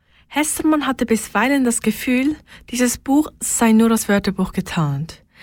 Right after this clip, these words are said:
In Wahrheit sei es ein Bauplan, eine Anleitung zum Erschaffen eines Teils der Welt, für den Fall, dass diese Welt einst untergehen sollte. Es war eine Kopie der Wirklichkeit in Form von Wörtern.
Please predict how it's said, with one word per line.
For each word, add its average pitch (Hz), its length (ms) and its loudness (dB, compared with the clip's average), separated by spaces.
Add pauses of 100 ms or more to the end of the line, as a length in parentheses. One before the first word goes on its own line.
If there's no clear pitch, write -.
(280)
In 208 240 4
Wahrheit 240 400 2
sei 208 240 0
es 208 160 -2
ein 185 160 4
Bauplan, 175 560 -2 (480)
eine 220 240 2
Anleitung 214 600 4
zum 220 120 4
Erschaffen 277 520 0
eines 247 240 0
Teils 302 400 0
der 208 160 0
Welt, 110 480 -6 (160)
für - 120 -8
den 196 200 2
Fall, 226 320 0 (180)
dass - 240 -8
diese 208 160 0
Welt 196 300 0
einst 214 180 -2
untergehen 170 540 2
sollte. 165 420 0 (880)
Es - 220 -6
war 254 260 2
eine 233 160 4
Kopie 311 380 2
der 247 160 0
Wirklichkeit 247 640 0
in 196 140 2
Form 247 460 2
von 202 200 2
Wörtern. 170 540 -2